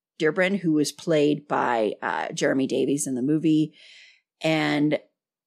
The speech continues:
unlike the portrayal in the movie, Dangler spoke very highly of him. And it was actually, he helped a lot with the plot of them escaping. He was the first one who found the nail they use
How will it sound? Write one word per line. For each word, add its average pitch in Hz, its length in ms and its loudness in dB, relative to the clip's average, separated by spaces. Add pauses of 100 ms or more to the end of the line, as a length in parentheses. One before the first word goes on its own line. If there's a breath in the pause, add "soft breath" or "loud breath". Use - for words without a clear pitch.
(120)
unlike 170 580 0
the 160 80 -8
portrayal 151 760 0
in 160 220 2
the 156 80 2
movie, 151 840 0 (500)
Dangler 160 360 2
spoke 147 340 -2
very 156 400 2
highly 135 500 -2
of - 140 -12
him. - 360 -18
And 143 300 -4
it 131 100 -2
was 156 220 -4
actually, 156 320 -4
he 196 240 -2
helped 151 300 -4
a 151 60 -4
lot 143 540 -4 (520)
with 165 240 -2
the 165 60 -2
plot 135 520 -4
of 143 160 -6
them 151 180 -8
escaping. 180 600 0
He 165 220 -2
was 143 180 -4
the 139 100 -4
first - 340 -4
one 147 140 -6
who 147 200 -8
found 135 380 -6
the 135 80 -6
nail 147 480 0
they 131 140 -2
use 156 760 -4